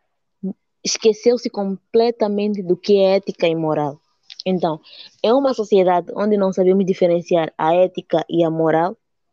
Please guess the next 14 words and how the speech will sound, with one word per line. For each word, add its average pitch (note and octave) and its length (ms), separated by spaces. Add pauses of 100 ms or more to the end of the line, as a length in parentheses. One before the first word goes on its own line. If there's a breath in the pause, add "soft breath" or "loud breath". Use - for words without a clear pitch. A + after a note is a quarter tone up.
(600)
Com G3+ 160
certeza F#3+ 380
que - 80
vamos G3+ 260 (440 loud breath)
imitar F#3 520
tudo, E3+ 400 (320)
seja, G3 280 (260)
se-, G3+ 260
se-, G3 220
se-, G3 300
seja F3 760 (600)
positivo G#3 800 (440 soft breath)
ou F#3+ 140
negativo. D#3+ 800